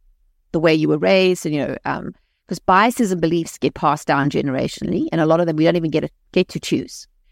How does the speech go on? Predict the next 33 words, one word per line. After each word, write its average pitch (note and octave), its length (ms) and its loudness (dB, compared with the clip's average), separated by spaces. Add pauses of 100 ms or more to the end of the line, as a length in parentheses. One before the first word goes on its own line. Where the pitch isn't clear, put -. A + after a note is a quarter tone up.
(340)
We G3+ 80 2
just, - 320 2
they E3 100 4
just F3+ 240 -2 (100)
are, - 320 0 (120)
but G3 140 0
we G3+ 140 -4
get C4+ 200 2
to G#3 80 -4
challenge. - 580 -2 (800)
We G#3+ 100 2
might A#3 220 4
not B3+ 100 4
ha-, A3+ 160 2 (180)
get F#3+ 200 2
to - 100 -12
choose F4 300 2
how G#3 140 4
they D#3 120 2
started, D3 340 0
but D#3+ 120 -4
we E3 160 -4
definitely F#3+ 500 2
get G#3+ 160 0
to - 100 -8
challenge F3 380 -2
how D#3 220 -2
we D3 160 0
react C#3+ 480 -2
and E3+ 120 -2
respond D3+ 380 -4
to - 80 -10
them F4+ 140 4